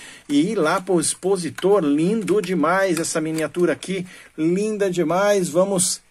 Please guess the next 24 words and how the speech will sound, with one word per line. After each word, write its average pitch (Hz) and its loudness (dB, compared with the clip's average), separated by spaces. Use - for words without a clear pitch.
dar 185 4
uma 208 -2
olhada 202 2
já 190 2
direto 190 2
na 196 -2
parte 185 2
que - -14
tá 214 0
encostada 196 2
no 185 -2
blister 208 -4
pra 185 0
ver 190 0
se 185 -6
tem 214 2
algum 202 0
defeito, 214 2
mas 226 2
não 202 2
tem 208 0
nada 185 2
muito 170 0
legal. 170 4